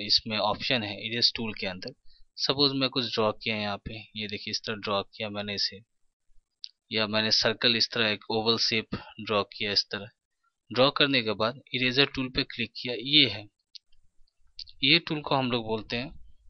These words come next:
यहाँ पे जैसे ही माउस पॉइंटर रह-, रखेंगे आपको दिखाई देगा उसको, उसको बोलते हैं फॉसेट मॉडिफायर। इस पे क्लिक करने से क्या होता है, फास्ट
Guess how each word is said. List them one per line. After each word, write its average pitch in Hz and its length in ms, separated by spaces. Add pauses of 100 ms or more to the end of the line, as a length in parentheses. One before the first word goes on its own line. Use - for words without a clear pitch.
(480)
यहाँ 139 180
पे 151 120
जैसे 147 280
ही 170 80
माउस 147 240
पॉइंटर 135 300
रह-, 120 400
रखेंगे 120 420 (460)
आपको 135 360
दिखाई 127 360
देगा 120 240
उसको, 139 320
उसको 139 260
बोलते 139 260
हैं 139 80
फॉसेट 135 580
मॉडिफायर। 117 580 (460)
इस - 180
पे 175 100
क्लिक 156 280
करने 139 220
से 147 140
क्या 151 160
होता 147 260
है, 151 40 (120)
फास्ट 143 380